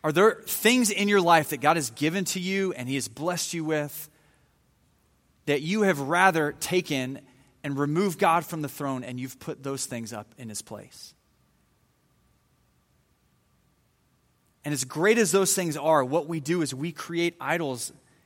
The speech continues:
in our lives when the only thing that we're meant to worship is God Himself.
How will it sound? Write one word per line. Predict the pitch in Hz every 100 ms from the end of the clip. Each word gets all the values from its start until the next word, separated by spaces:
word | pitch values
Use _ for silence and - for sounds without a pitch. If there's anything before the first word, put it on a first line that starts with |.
| _
in | 151 156
our | 151
lives | 135 135 120 110 - - _ _ _ _ _
when | 139
the | 135 139
only | 165 190
thing | - 175 160
that | 151
we're | 151
meant | 143 139
to | 127
worship | 113 123 - 110
is | - 113
God | 120 110
Himself. | 104 101 - 95 - - -